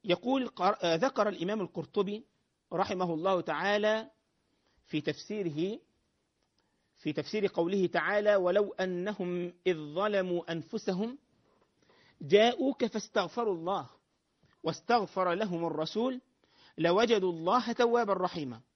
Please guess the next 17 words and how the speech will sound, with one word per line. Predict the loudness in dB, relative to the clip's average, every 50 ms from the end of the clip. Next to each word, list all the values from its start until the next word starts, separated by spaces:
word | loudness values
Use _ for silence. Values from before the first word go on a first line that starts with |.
| -8 0
ذكر | 0 0 2 4 2 2
الإمام | 2 0 0 0 0 0 -2 -2 -6 _ _ _ _ _ _ _ -20 -20 _ 0 2
أن | 2 2 2
أعرابياً | 0 2 2 4 4 2 2 0 0 0 0 0
جاء | 0 0 0 -2 -2 -2 -4 -4 -6 -6 -2 -2 0
إلى | 0 0
قبر | -2 -2 -2 -2 0 0
النبي | 0 0 0 0 0 0 -2 -4 -4 _ _ _ _ _ _ _ _ _ _ _ _ _ _ _ _ _ _ _ _
صلى | 0 0 2 4 4
الله | 4 4 4 4 4 4
عليه | 4 4 2 2 2
وآله | 2 4 2
وسلم | 2 2 2 0 2 0 2
بعد | 2 2 2 2 0
موته | 0 0 -2 -2 -2 -4 -2 0
بثلاثة | 0 0 0 0 0 -2 -2 -4 -4 -6 -8 -6 -4
أيام، | -4 -2 0 0 0 0 0 -4 -10